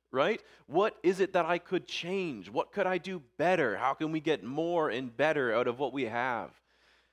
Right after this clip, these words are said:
Because, and this is the fear, the fear is that if I'm just content with things as they are,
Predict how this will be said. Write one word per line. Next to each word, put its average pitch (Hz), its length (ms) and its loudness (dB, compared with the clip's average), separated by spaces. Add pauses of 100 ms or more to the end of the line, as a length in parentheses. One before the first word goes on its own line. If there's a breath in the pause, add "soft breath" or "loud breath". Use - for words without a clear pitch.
(180 soft breath)
Because, 139 280 0
and 143 100 0
this 160 140 -4
is 170 80 -10
the 151 140 -6
fear, 139 560 -4 (760)
the 127 120 -4
fear 208 320 0
is 123 160 4
that 120 120 2
if 113 80 -2
I'm 160 200 -2
just 135 220 -10
content 113 460 -12
with 107 140 -8
things 110 320 -8
as 98 160 -8
they 90 120 -8
are, 78 360 -12